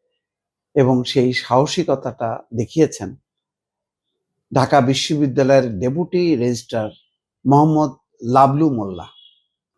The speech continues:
সত্যি আমি একটু অবাক হলাম। এখন এটা দুঃসাহস, সাহস নাকি বোকামি বুঝতে পারছি না।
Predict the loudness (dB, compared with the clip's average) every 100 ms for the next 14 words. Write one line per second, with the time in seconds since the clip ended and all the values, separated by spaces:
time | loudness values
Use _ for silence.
0 | _ -8 0 0 2 4 4 4 0 -2
1 | -2 2 2 0 -8 -8 -10 -18 _ _
2 | _ -14 -8 -6 -2 0 0 0 -4 -4
3 | -2 -2 -4 -12 _ _ _ _ -20 -20
4 | -18 -6 2 4 4 0 -6 _ _ -8
5 | -6 -2 -2 -2 0 0 0 -4 _ _
6 | _ _ -10 -10 -2 -2 -2 -8 -16 -16